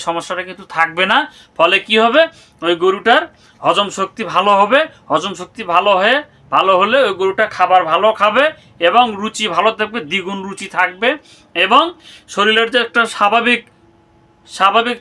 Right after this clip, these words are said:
চলমান ভারসাম্য এটা কিন্তু ফিরে আসবে এবং স্বাভাবিক গতিতে গরুটা চলবে। তার রুমেন মুভমেন্ট,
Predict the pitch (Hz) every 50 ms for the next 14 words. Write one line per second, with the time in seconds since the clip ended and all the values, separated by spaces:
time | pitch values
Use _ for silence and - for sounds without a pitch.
0 | - - 226 233 214 226 214 214 208 190 165 156 156 185 190 185 - - 214 208
1 | 196 185 185 196 196 208 214 202 - - - - 175 185 190 185 180 175 170 196
2 | 247 277 277 - _ _ _ _ - 175 190 240 247 214 - - 196 190 196 214
3 | 214 226 220 185 196 202 202 196 - 240 233 214 185 190 185 180 - 240 285 320
4 | - _ _ _ _ - 214 208 196 170 160 139 - - - _ _ _ _ _
5 | _ _ _ _ _ _ _ _ _ - - - _ _ - 175 185 190 190 196
6 | 202 202 226 226 220 220 226 226 220 214 226 233 226